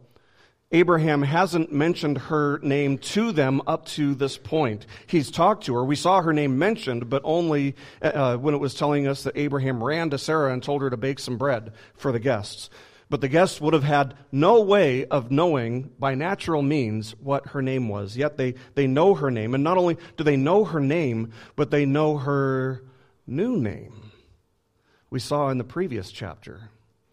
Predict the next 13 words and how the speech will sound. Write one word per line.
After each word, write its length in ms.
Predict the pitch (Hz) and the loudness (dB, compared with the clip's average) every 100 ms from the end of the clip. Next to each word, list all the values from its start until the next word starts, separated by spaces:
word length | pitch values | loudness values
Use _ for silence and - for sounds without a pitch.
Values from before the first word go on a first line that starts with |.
| _ _ _ - | _ _ _ -4
that 420 | 131 117 - - | 0 0 -4 -18
she 220 | - - | -14 -4
was 220 | 147 139 107 | 0 0 -2
given 400 | 131 127 127 127 | -2 -2 -2 -4
a 120 | 123 | -4
new 180 | 131 175 | -2 -2
name. 300 | 120 98 98 | -2 -8 -12
Her 120 | 127 | -6
name 220 | 131 131 | -4 -2
was 160 | 120 113 | -4 -6
changed 460 | - 147 143 - | -4 -2 -2 -4
from 340 | - 139 120 117 | -6 -4 -4 -4
Sarai 840 | - 131 110 107 165 113 98 117 | -6 -4 -2 -2 -2 -2 -6 -14